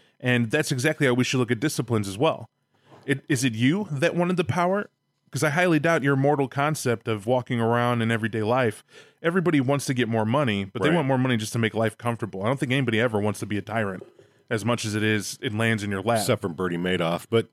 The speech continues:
Speaker 2: yeah,
Speaker 1: Right. You
Speaker 2: yeah,
Speaker 1: get, you get
Speaker 2: the
Speaker 1: my point, though.
Speaker 2: exceptions do, you know, being
Speaker 1: But
Speaker 2: what
Speaker 1: to,
Speaker 2: they are.
Speaker 1: but to follow that down the road, you gotta look at what happens, right? Now you got this beast in you who your urges are now the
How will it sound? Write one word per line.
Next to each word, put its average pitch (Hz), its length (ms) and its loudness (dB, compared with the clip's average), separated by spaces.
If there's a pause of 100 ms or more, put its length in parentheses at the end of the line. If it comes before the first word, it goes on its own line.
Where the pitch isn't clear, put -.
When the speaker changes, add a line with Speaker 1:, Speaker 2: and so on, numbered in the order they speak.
Speaker 2:
yeah, 131 100 2
Speaker 1:
Right. 95 220 2 (100)
You 131 100 -2
Speaker 2:
yeah, 151 100 2
Speaker 1:
get, 139 160 -6
you 170 80 0
get 151 60 4
Speaker 2:
the 123 60 4
Speaker 1:
my 117 40 4
point, - 100 -4
though. 175 120 4
Speaker 2:
exceptions 113 360 0
do, 110 200 -2
you 110 120 2
know, 82 280 0 (200)
being 104 140 0
Speaker 1:
But 170 80 2
Speaker 2:
what 175 80 2
Speaker 1:
to, 160 80 2
Speaker 2:
they 160 60 2
are. 87 260 -2
Speaker 1:
but 151 140 0
to 160 60 -4
follow 190 260 2
that 143 120 2
down 143 200 2
the 113 60 0
road, 127 420 2 (280)
you 143 100 -4
gotta 165 160 4
look 156 180 0
at 139 100 2
what 123 140 2
happens, 117 440 -2
right? 117 220 2
Now 143 220 0
you 143 120 0
got 131 200 0
this 107 140 -4
beast 143 360 -2
in 117 120 2
you 107 300 0 (100)
who 123 220 4
your 113 300 2
urges 135 420 2
are 127 160 0
now 117 200 2
the 120 220 -2